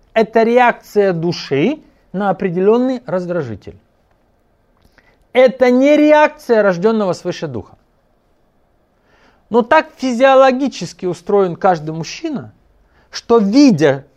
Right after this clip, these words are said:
определённый объект, непроизвольно в уме есть реакция на сам объект, даже если он рождённый свыше. Послушай, даже если он рождённый свыше. Есть определённая реакция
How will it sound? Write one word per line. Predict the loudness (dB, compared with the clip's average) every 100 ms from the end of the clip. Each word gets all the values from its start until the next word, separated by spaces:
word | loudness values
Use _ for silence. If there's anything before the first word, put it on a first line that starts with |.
| _ _
определённый | -6 -2 0 2 2 0 -4
объект, | -6 -4 -4 -8 _ _ _ _ _ _ _ -2
непроизвольно | 0 2 2 2 2 -2 2 4 4 2 -4 -8
в | -6 -2
уме | 0 0 0
есть | -2 -4 -4
реакция | 0 4 4 2 -4 -12 -10
на | -10
сам | -10 -10
объект, | -8 -12 -14 -18 _
даже | -4 2
если | 2 2
он | -2
рождённый | -2 -2 -4 -6
свыше. | -8 -12 -12 -20 _ _ _ _
Послушай, | -18 -16 -16 -20 _ _ _ -4
даже | -2 -2
если | -4 -6
он | -6
рождённый | -8 -8 -10
свыше. | -12 -16 -20 -20 _ _ _ _ _ _ _ _ -6
Есть | -4 -2
определённая | -2 -4 0 2 4
реакция | 4 2 0 -2 -2